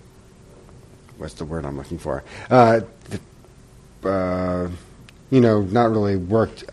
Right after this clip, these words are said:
out the bugs in iMovie six, uh, to use the, uh, Core Duo, uh, to its full capacity. Uh, so there's a few things like that, uh, I think everything needs to be kind of reworked, and, uh, it's all pretty new.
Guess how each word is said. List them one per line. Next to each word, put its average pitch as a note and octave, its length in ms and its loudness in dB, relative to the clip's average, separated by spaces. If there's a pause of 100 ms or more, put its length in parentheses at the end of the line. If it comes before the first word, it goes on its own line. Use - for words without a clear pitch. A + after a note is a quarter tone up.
(120)
out G#2 240 -2
the G#2 80 -4
bugs G2 640 0 (260)
in F2+ 180 -6
iMovie F2 400 -4
six, - 440 -10 (340)
uh, E2 360 -4
to - 120 -6
use A#2 460 4
the, G2 320 -4
uh, E2 220 -4 (120)
Core F#2 240 -4
Duo, E2 480 -4 (380)
uh, D#2 240 -2
to F2+ 160 -6
its - 120 -8
full E2+ 300 -8
capacity. D#2+ 800 -6 (320)
Uh, E2+ 240 -2
so G2+ 160 -4
there's G2 160 -2
a F#2 80 -2
few B2 200 4
things G#2+ 280 2
like F2+ 200 0
that, F2 300 0 (220)
uh, E2+ 340 -4 (220)
I F#2 100 -4
think G2 220 -4
everything F#2+ 300 0
needs F#2 160 -2
to D#2+ 80 -8
be F#2 100 -2
kind F2+ 240 -2
of E2 80 -6
reworked, F#2 720 0 (440)
and, F2 360 -2
uh, E2+ 220 0
it's F2+ 180 -4
all A#2 260 4
pretty C3+ 380 4
new. B2+ 360 8